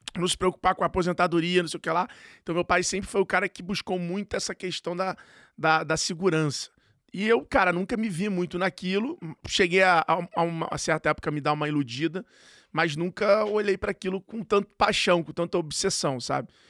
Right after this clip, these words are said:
E eu acho que o sucesso é a sua relação, é, é você criar uma obsessão pelo que você faz. Tá muito sobre a obsessão que você tem pela, por alguma coisa, por algum desejo, objetivo, sonho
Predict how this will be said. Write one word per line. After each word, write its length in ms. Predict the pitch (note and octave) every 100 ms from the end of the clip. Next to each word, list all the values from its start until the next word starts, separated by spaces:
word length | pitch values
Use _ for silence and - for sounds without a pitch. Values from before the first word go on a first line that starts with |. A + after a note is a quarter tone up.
| _ _
E 60 | -
eu 100 | D#3
acho 160 | F3+
que 60 | -
o 40 | G3+
sucesso 680 | E3 - F#3+ A3 - E3+
é 120 | D3+ F3+
a 100 | G#3+
sua 220 | - G3
relação, 400 | F#3+ F#3 E3 -
é, 280 | - - -
é 40 |
você 300 | E3 F3 -
criar 220 | F#3+ G3 F#3
uma 80 |
obsessão 440 | G3 - G3+ - F3+
pelo 160 | F3
que 80 | C#3+
você 80 | -
faz. 320 | - B2+ - - _ _ _ _ -
Tá 120 | D#3
muito 220 | D#3 F#3+
sobre 220 | - F3+ F3 D#3+
a 100 | D#3
obsessão 560 | D#3+ C3+ - D#3 D#3+ D#3 -
que 100 | -
você 260 | C#3+ -
tem 180 | D3 D3
pela, 460 | D3 D3 D3 C3+ - _
por 120 | D#3
alguma 280 | D3+ D3+ D#3+
coisa, 300 | D3 D3+ D3
por 100 | -
algum 260 | C#3+ C3+ D#3
desejo, 440 | D3+ C#3 D3 D3+
objetivo, 520 | C#3 B2+ D3 - D#3 C#3+
sonho 340 | - C#3 D#3